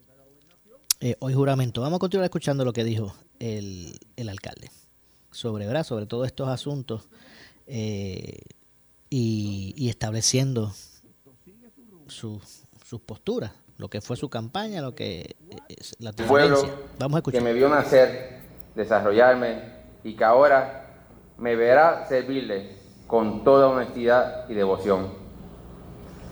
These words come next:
Speaker 2: Sé que hay grandes retos en este camino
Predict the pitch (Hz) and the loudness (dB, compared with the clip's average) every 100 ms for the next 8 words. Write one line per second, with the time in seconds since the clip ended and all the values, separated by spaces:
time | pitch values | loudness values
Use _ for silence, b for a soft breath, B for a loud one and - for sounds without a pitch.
0 | - - - - - - - - - - | -16 -16 -14 -14 -12 -12 -12 -12 -12 -6
1 | 143 170 175 175 165 170 165 139 147 110 | 2 4 6 6 6 4 2 2 0 0
2 | 98 - - - - - 113 117 135 120 | -6 -10 -20 -20 -16 -6 -4 0 4 4
3 | 113 123 117 | 6 6 4